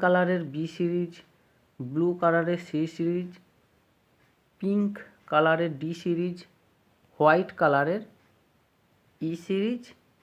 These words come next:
আর এখানটা দেওয়া আছে কি অ্যান্সার কি, ঠিক আছে, এখানটা দেওয়া আছে অ্যান্সার কি। তো তোমরা উত্তরটা কীভাবে চেক করবে? ধরো এখানে হচ্ছে আমি বাংলা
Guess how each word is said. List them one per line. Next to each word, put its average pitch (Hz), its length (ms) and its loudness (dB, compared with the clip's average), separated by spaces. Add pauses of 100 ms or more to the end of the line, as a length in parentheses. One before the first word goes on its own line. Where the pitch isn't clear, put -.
(400)
আর 113 500 4 (520)
এখানটা 147 340 0
দেওয়া 175 200 4
আছে 220 140 -6 (1500)
কি 139 120 -2 (260)
অ্যান্সার 143 360 -2 (120)
কি, - 120 -14 (360)
ঠিক 160 160 -2
আছে, 185 120 -4
এখানটা 151 240 -2
দেওয়া 165 140 2
আছে 214 180 -4
অ্যান্সার 120 440 -4
কি। - 100 -20 (580)
তো 170 60 2 (160)
তোমরা 196 260 4
উত্তরটা 208 400 -2
কীভাবে 196 320 0
চেক 165 120 0 (100)
করবে? 165 220 2 (640)
ধরো 151 300 2 (140)
এখানে 180 280 -2
হচ্ছে 190 260 -10
আমি 220 80 -4 (140)
বাংলা 147 220 -2